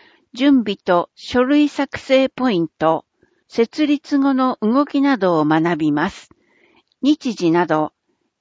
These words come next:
一月二十四日土曜、午後二時十五分から三時四十五分。サプリ村野、無料。申し込み、いずれも一月四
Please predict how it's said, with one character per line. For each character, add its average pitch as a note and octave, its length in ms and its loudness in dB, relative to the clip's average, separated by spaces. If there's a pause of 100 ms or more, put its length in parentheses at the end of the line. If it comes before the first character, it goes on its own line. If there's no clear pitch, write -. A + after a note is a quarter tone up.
(140)
一 C#4 260 -4
月 C#4+ 280 0
二 C#4 160 2
十 E3 280 -2
四 E3 220 -2 (100)
日 G3 240 -4 (100)
土 F#3 180 0
曜、 F3+ 400 0 (320)
午 C#4+ 180 2
後 B3 160 2
二 C4+ 160 2
時 A3+ 160 -8
十 B3 280 -2
五 B3+ 120 0
分 G3 300 -2
か E3 100 -4
ら D#3 220 -2 (160)
三 C4+ 340 0
時 A3 140 -6
四 B3+ 240 2
十 F3+ 240 -4
五 G3 140 0
分。 D3 360 -6 (720)
サ C#4+ 220 -2
プ A3+ 140 -2
リ G3+ 160 -4
村 G3 300 2
野、 D3 280 -4 (580)
無 F#3 140 -4
料。 E3 500 -4 (1040)
申 A3 200 0
し - 140 -12
込 G3 180 -2
み、 F3+ 260 -6 (720)
い G#3+ 100 -8
ず A#3+ 160 -6
れ A#3+ 100 2
も A#3 160 0
一 A3+ 240 -2
月 C#4 280 -2
四 C4 180 -2